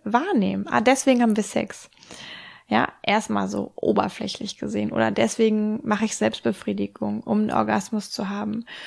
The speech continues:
Und wenn man dann ein bisschen tiefer schaut, kommen viele Dinge ans Tageslicht, die erstmal mit dem Organ des Orgasmus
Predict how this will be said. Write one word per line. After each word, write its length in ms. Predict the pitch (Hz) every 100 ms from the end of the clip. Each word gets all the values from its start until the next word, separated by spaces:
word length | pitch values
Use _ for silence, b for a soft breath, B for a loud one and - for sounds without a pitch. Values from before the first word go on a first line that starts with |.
| B B B
Und 120 | 240
wenn 120 | 247 269
man 160 | 277
dann 100 | 262
ein 40 | 247
bisschen 300 | 233 226 220
tiefer 340 | - 453 311
schaut, 500 | - - 117 120 -
kommen 360 | - 220 220 226
viele 320 | - 302 302
Dinge 340 | 233 233 233
ans 200 | - 214
Tageslicht, 840 | - 208 208 214 - 214 214 - -
die 120 | 196
erstmal 300 | - 196 214
mit 160 | 208 208
dem 140 | 208
Organ 360 | - 214 - 202
des 160 | 190
Orgasmus 520 | - 208 - 214 -